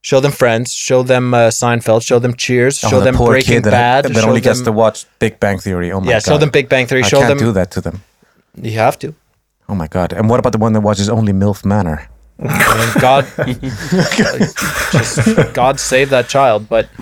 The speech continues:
Speaker 1: you have to do it for the science. And then
Speaker 2: Yeah.
Speaker 1: that's the only true, then that child, having only seen that, is gonna say
Speaker 2: Whether it was
Speaker 1: whether
Speaker 2: good or
Speaker 1: it's
Speaker 2: not.
Speaker 1: awesome or not.
Speaker 2: Yeah,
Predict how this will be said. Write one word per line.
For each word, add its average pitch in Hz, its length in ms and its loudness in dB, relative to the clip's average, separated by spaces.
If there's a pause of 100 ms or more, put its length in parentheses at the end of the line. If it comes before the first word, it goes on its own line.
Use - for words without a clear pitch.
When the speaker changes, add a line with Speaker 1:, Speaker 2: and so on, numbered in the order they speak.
(260)
Speaker 1:
you 127 200 -2
have 147 200 2
to 135 80 -12
do 165 160 0
it - 160 -2
for 120 160 -4
the 117 100 -6
science. - 540 -4 (520)
And 131 160 2
then 175 220 2
Speaker 2:
Yeah. 123 160 -2
Speaker 1:
that's 196 240 2
the 160 140 0
only 160 220 2
true, 147 340 -2
then 156 400 0 (420)
that 139 300 -2
child, 127 440 0 (300)
having 127 300 0
only 160 240 2
seen 143 300 -2
that, 104 200 2 (680)
is 131 120 -4
gonna 123 180 -2
say 113 380 2 (500)
Speaker 2:
Whether 123 240 4
it 135 60 4
was 131 180 2
Speaker 1:
whether 139 220 4
Speaker 2:
good 135 60 6
or 139 40 4
Speaker 1:
it's 131 80 2
Speaker 2:
not. 123 160 4
Speaker 1:
awesome 143 340 0
or 101 60 -2
not. 98 220 -10 (240)
Speaker 2:
Yeah, 101 220 0